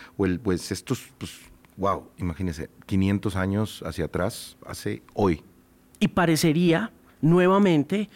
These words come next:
Speaker 2: que no pasa el tiempo, porque cuando uno visita México o está en Colombia y echa pa' atrás y mira, hisp-, eh, el proceso de Hispanoamérica, ¿no? El proceso hispánico en Colombia.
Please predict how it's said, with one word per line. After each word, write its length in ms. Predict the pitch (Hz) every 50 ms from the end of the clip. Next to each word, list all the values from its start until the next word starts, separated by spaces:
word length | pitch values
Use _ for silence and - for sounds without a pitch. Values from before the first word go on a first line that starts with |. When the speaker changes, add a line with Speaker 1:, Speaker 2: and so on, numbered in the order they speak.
| - - - - - _
Speaker 2:
que 140 | - - 165
no 160 | 156 156 156
pasa 340 | 151 - 180 180 180 - 196
el 140 | 190 185 -
tiempo, 480 | - 226 214 151 113 - - - 98 -
porque 340 | - 165 143 - - 175 160
cuando 400 | - - 170 160 156 156 156 156
uno 260 | 160 160 156 143 143
visita 400 | 156 160 147 - 165 - 185 180
México 440 | 190 196 185 139 165 151 - - 151
o 120 | 143 147
está 200 | 135 - - 165
en 60 | 156
Colombia 520 | 151 - 196 185 196 196 190 180 147 139 135
y 160 | 139 139 143
echa 260 | 147 - - 185 -
pa' 100 | - 156
atrás 400 | 143 - 185 185 165 143 - - - - - - - - -
y 140 | 156 160 160
mira, 400 | 170 180 175 160 139 113 - - - _ _
hisp-, 520 | - 151 135 - - - _ _ - - - -
eh, 480 | 151 151 147 147 143 143 143 143 135 - - - - - - _
el 260 | - 143 147 147 143 143
proceso 640 | - 170 160 151 156 160 139 185 190 190 185 - - -
de 160 | 135 135 151 143
Hispanoamérica, 1040 | 139 - - - - 165 143 143 139 139 147 147 139 127 117 - - - 131 - - - -
¿no? 260 | 143 143 170 202 180 - -
El 140 | - 139 135
proceso 520 | - - _ - 147 143 131 151 147 165
hispánico 680 | 190 175 - - _ - 196 196 196 190 185 190 - 175
en 60 | 165
Colombia. 680 | 165 - 160 139 139 147 147 135 98 - - - -